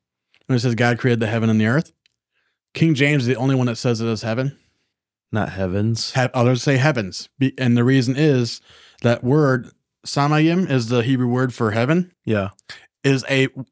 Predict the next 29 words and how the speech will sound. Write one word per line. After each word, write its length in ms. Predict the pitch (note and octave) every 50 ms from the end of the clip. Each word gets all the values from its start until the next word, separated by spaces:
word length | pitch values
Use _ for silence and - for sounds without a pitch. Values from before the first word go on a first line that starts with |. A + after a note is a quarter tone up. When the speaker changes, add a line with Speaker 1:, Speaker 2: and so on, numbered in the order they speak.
| _ _ _ _ _ _ _ _ _ _
Speaker 1:
Hebrew 440 | _ - - - F#3 F3+ D#3+ F3 E3+
word 260 | E3 E3 D#3+ D#3 C#3+
that 80 | B2 A2
is 120 | G#2 G2 - _ _ -
always 340 | A#2+ B2+ B2+ B2 B2 A2+
plural. 360 | - - - D3 A#2+ - - - _ _ _ _ _ _ _ _ _ _ _ _ _ _ _ _ _ _ _ _ _ _ _ _ _ _ _ _ _ _ _ _ _ _ _ _ _ _ _ _ _
Speaker 2:
See, 160 | - - -
Speaker 1:
And 60 | A2+ B2+
Speaker 2:
I'd 60 | B2+ A2
have 80 | G2 F#2
never 200 | G2 G2 G2 G#2
known 220 | G#2+ A#2 A#2 A#2 G2+
that. 180 | F2+ F2 - - _ _ _ _ _
Speaker 1:
and 160 | C3+ C3 B2+
it's 340 | C3 C3 C3+ - - - -
because 500 | - - C#3+ D3 C#3 - - D3+ C3+ C3+
it 80 | C3+ C3
re-, 120 | C#3 -
and 120 | - C#3 C3+ C3+
it 100 | C3 C3
refers 680 | B2+ B2 A#2 - - - F3 E3+ E3 E3 D#3 - -
to 180 | - D3+ C#3+
the 100 | C3 A#2
skies. 640 | A#2 - - - - B2+ G#2+ E2 - - - - - _ _ _ _ _ _ _ _ _ _ _ _ _ _ _ _ _ _ _ _ _ _ _ _ _ _ _
Speaker 2:
Hmm. 140 | C#3+ C3 A2+ - _ _ _ _ _ _ _ _
Speaker 1:
And 200 | C3 C3+ C3 C#3
every 260 | C3+ C#3+ C#3 D#3 D3+
other 160 | D3 D3+ D3+
translation 720 | C#3 - D#3 D3+ C#3+ B2+ D3 C#3+ C#3+ - B2 A#2 A#2+ A#2